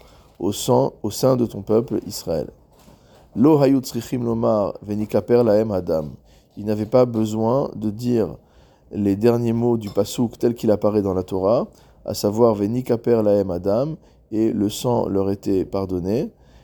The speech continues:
Et là, Ruach HaKodesh mevasartan. Mais c'est le Ruach HaKodesh, l'Esprit Saint, qui leur annonce, et matai sheta asukacha, à chaque fois que vous ferez de la sorte, Hadam mitkaper lahem, le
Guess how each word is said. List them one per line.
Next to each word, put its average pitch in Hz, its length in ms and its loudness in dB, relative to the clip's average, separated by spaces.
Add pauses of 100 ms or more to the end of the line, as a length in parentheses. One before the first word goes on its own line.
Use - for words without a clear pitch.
(180)
Et 101 100 0
là, 139 240 6
Ruach 131 300 0
HaKodesh 117 540 -2
mevasartan. 95 720 -4 (580)
Mais 117 320 0
c'est 104 480 0 (100)
le 98 240 0
Ruach 104 340 0
HaKodesh, 135 600 0
l'Esprit 98 320 -8
Saint, 123 340 -2 (440)
qui - 100 -6
leur 98 200 2
annonce, 127 520 -2 (260)
et 95 120 0
matai 127 360 4
sheta 123 300 0
asukacha, 117 760 -4 (760)
à 113 60 -12
chaque 110 220 -4
fois 123 160 6
que 123 100 -8
vous 113 160 0
ferez 107 320 0
de 107 80 0
la 98 140 2
sorte, 107 480 -2 (340)
Hadam 107 420 2
mitkaper 107 560 -2
lahem, 95 460 -2 (720)
le 98 500 2